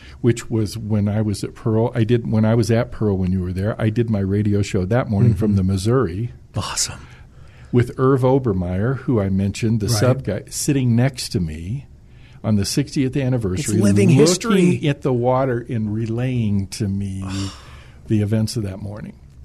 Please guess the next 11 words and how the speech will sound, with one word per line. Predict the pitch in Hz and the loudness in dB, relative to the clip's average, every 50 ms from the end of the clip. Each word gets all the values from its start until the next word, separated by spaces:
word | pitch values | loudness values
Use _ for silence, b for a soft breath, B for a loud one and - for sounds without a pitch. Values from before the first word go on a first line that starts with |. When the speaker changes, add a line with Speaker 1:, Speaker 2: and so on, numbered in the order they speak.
| - - - - - - | -20 -20 -20 -20 -8 -2
Speaker 2:
Incredible. | 143 135 123 - 139 131 123 117 101 92 | 0 0 0 2 0 0 0 0 -2 -4
Speaker 1:
So | - - 131 | -2 0 2
that | 123 151 165 190 180 | 2 2 2 2 2
was, | 165 135 113 - - - - - | 0 0 0 -2 -8 -14 -14 -14
th-, | - - - - B B B B | -14 -14 -14 -16 B B B B
but | - 135 143 - - - - | 0 0 0 0 -4 -6 -4
at | 160 170 180 202 196 - - | -2 -2 0 -2 -4 -4 -4
that | - 156 156 151 151 - - | -2 0 0 0 -2 -2 -2
broadcast | 131 131 127 127 127 120 123 - 123 107 98 101 104 - - - | 0 0 2 2 0 -2 -4 -2 -2 0 0 0 -4 -6 -6 -6
at | - - - - | -6 -6 -6 -4
Normandy, | 127 107 104 104 107 110 117 120 117 113 101 95 - - 60 62 62 - 147 | -2 0 2 2 4 4 4 6 6 4 4 2 -2 -4 -6 -6 -6 -8 -10